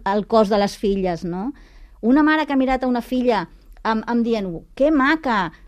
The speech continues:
això puja l'autoestima total. Fa que et sentis bé, no?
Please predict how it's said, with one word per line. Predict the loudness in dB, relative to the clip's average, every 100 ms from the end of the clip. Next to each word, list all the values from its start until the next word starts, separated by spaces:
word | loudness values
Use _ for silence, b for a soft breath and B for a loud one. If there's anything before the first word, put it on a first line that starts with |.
| b
això | -14 -8 -4 -4 -6 -16 -20 -20 _ -16
puja | -14 -10 -8
l'autoestima | -10 -10 -14 -8 -6 -6
total. | -8 -12 -10 -8 -10 -12 -16 -20 -20 -20 -20 _
Fa | -16 -10 -6
que | -6
et | -6
sentis | -4 -2 -2 -6 -8 -4
bé, | 0 0 0
no? | -2 -2 -6